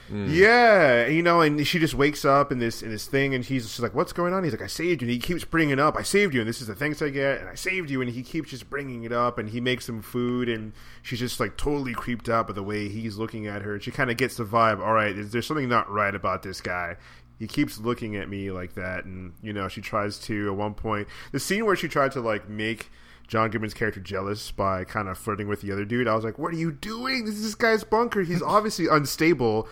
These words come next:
Speaker 2: What do you think that's going to do to him?" You know, <laughs> you know, it's gonna send
Speaker 1: Yeah.
Speaker 2: him off the deep end. Don't do it. And sure enough, he just slams on the table. That made me jump.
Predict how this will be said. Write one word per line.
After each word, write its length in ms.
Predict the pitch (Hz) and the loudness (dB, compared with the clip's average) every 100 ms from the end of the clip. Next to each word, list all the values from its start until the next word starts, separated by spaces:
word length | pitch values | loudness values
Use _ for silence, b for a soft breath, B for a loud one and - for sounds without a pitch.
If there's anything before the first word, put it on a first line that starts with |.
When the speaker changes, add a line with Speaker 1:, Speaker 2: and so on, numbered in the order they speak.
| B | B
Speaker 2:
What 120 | - 233 | 2 4
do 60 | |
you 80 | 262 | 4
think 240 | 240 208 170 | 4 2 4
that's 220 | 139 131 | 2 2
going 180 | 135 120 | 0 0
to 80 | 101 | 0
do 180 | 104 104 | -2 -2
to 100 | 90 | -2
him?" 340 | 90 85 104 b b b b - | -4 -6 -10 b b b b 0
You 140 | 127 | 2
know, 80 | 127 | 6
<laughs> 60 | - 220 - | 10 10 12
you 360 | 254 262 269 - | 8 8 2 10
know, 160 | 269 | 12
it's 120 | 269 269 | 12 8
gonna 200 | 269 247 | -2 0
send 280 | 247 247 | 2 4
Speaker 1:
Yeah. 80 | 240 | 4
Speaker 2:
him 120 | 233 B B B - | 2 B B B -6
off 380 | 143 156 - | -2 0 0
the 120 | - 151 | 0 0
deep 440 | - 160 190 226 | 0 -2 2 4
end. 320 | - 85 170 | 2 0 -2
Don't 320 | 123 247 220 - | 4 4 4 0
do 240 | 233 254 | 0 4
it. 80 | 180 | 4
And 180 | 127 127 | 4 0
sure 220 | - 160 | -2 -2
enough, 260 | 156 160 151 | 0 -2 -2
he 60 | |
just 200 | 139 127 | -2 -4
slams 380 | - 160 185 180 | -4 0 2 4
on 60 | 160 | 2
the 40 | |
table. 300 | 139 156 156 | 2 2 2
That 200 | 139 165 | 6 4
made 160 | 175 160 | 4 2
me 160 | 139 147 | 0 -4
jump. 340 | 110 101 107 | -4 -6 -8